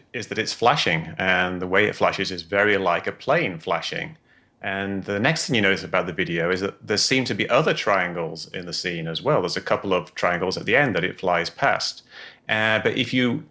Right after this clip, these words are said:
analyze the video, you can find that those triangles are actually stars, which means that there's something about the camera that's making these stars, which are normally little points of light, be triangle-shaped.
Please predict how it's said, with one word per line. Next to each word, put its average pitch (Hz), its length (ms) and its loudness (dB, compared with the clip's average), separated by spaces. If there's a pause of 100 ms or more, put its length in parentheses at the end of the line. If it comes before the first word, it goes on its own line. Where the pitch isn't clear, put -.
(100)
analyze 151 440 4
the 113 100 0
video, 147 380 2
you 104 160 -2
can 113 140 -4
find 107 340 0
that 101 160 -4
those 110 320 2
triangles 92 520 0
are 98 100 4
actually 85 300 -2
stars, - 760 0 (540)
which - 180 -6
means 139 300 4
that 117 100 0
there's 110 140 0
something 156 400 4
about 110 280 4
the 98 60 0
camera 90 720 -2
that's 107 300 0
making 110 340 0
these 98 220 -2
stars, 107 500 4
which - 140 -4
are 101 40 -6
normally 104 220 -2
little 95 200 0
points 185 420 0
of - 120 0
light, 87 400 0
be 92 380 -4
triangle-shaped. 92 920 -2